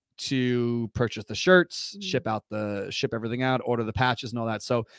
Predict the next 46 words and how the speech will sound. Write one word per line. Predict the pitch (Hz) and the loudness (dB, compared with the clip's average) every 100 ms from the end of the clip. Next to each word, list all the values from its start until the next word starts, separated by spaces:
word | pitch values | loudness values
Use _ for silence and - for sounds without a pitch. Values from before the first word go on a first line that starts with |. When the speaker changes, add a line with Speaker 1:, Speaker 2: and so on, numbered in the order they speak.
| - - | -20 -2
Speaker 1:
I | 147 | 0
think | 180 208 | 0 6
we're | 240 | 6
creeping | 196 - 180 165 | 6 2 2 4
out | 160 | 4
on | 139 | 2
seven | - 143 135 | 2 2 4
hundred | 131 127 117 | 2 0 0
so | 123 | 0
far | 110 113 113 | 2 4 2
for | 104 117 113 | 2 -2 -2
Oakland | 113 120 | -4 0
Coliseum. | 117 110 - 135 139 175 _ _ _ _ | 2 2 0 0 0 -2 _ _ _ _
That | - 143 | 2 2
game | 127 160 | 2 0
is | 156 | 2
on | 143 | 0
September | 127 120 - 143 143 | -2 -4 0 2 2
twenty-fourth, | - 131 127 - 131 123 - - | -2 -6 -6 -2 0 0 -4 -8
which | 117 113 | -8 -8
is | |
the | 113 | -10
day | 104 123 | -4 -2
after | 123 - | -2 -4
Shu's | 117 - 117 | -8 -4 -4
birthday. | 92 120 - | -2 -2 -2
I'm | 107 | -6
trying | 101 113 | -6 -6
to | |
get | 110 | -4
him | 113 | -6
to | 113 | -6
go | 110 | -2
out | 107 - | -2 -2
there | 104 | -4
with | - | 2
me. | 311 | 4
Speaker 2:
Oh. | 294 262 247 240 233 220 220 | 6 6 6 6 4 2 0
Speaker 1:
Uh, | 131 120 117 | 4 6 4
but | 120 | 4
he's | 139 | 2
got | 156 139 | 2 2
plans | 135 131 | 2 0
on | 120 | -2
that | 107 | -4
Sunday. | - 165 156 151 147 139 135 | -4 -2 2 6 6 6 4